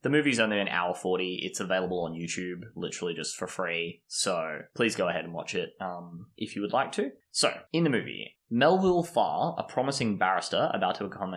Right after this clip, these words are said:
a Q C, or Queen's Counsel, becomes involved in the investigation into the death by suicide of a young man, Boyd Barrett, who was attempting to contact Farr before he died.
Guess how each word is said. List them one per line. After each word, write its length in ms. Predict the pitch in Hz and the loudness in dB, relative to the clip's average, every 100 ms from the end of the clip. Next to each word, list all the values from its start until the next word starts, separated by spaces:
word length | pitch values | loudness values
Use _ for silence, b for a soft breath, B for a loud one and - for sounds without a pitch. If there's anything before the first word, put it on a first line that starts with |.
| - | -6
a 220 | 87 85 | -6 -8
Q 280 | - - 127 | -8 -4 -2
C, 340 | - 110 180 | 0 2 0
or 240 | - 90 82 | 0 -2 -2
Queen's 400 | - 107 101 95 | -4 -2 -2 -4
Counsel, 540 | - 85 - 87 190 B B B - | -4 -4 -4 -4 -6 B B B -4
becomes 420 | 113 147 170 175 | -2 2 2 2
involved 480 | 156 107 92 92 - | 2 4 2 0 -4
in 100 | 98 | -4
the 100 | 95 | -4
investigation 760 | 92 113 - 117 101 95 95 95 | -2 -2 0 0 0 0 -4 -4
into 280 | 135 165 | -2 -2
the 100 | 139 | -2
death 340 | 95 90 85 - | 0 0 -2 -2
by 160 | 107 117 | 0 0
suicide 600 | - 87 82 82 80 80 | -2 -4 -4 -4 -4 -4
of 120 | 87 | -6
a 60 | |
young 280 | 92 104 110 | -2 0 0
man, 400 | 92 76 73 78 - | -2 -4 -6 -10 -4
Boyd 260 | 98 90 | -2 0
Barrett, 340 | 87 73 71 - - | 0 -2 -2 -8 -12
who 80 | - | -10
was 140 | 95 95 | -8 -6
attempting 440 | 95 117 113 107 | -4 -4 -2 -4
to 80 | 101 | -4
contact 480 | - 113 104 - - | -6 -4 -2 -4 -4
Farr 340 | - 80 76 | -2 -2 -2
before 300 | 76 - 78 | -6 -8 -8
he 80 | - | -8
died. 440 | - 60 50 - | -6 -6 -8 -12